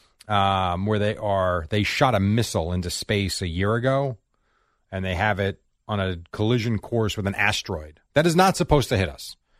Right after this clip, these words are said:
Speaker 2: but it's what they're calling a, uh, project to save the Earth. If, in fact, an asteroid is coming towards us, can they knock it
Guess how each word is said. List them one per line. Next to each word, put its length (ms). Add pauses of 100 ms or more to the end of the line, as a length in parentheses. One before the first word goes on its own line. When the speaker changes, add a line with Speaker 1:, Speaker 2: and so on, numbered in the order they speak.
(460)
Speaker 2:
but 120
it's 220
what 120
they're 100
calling 460
a, 240
uh, 120
project 480
to 60
save 320
the 120
Earth. 360 (540)
If, 180
in 100
fact, 340
an 60
asteroid 480
is 140 (320)
coming 320
towards 420
us, 360 (840)
can 240
they 140
knock 420
it 220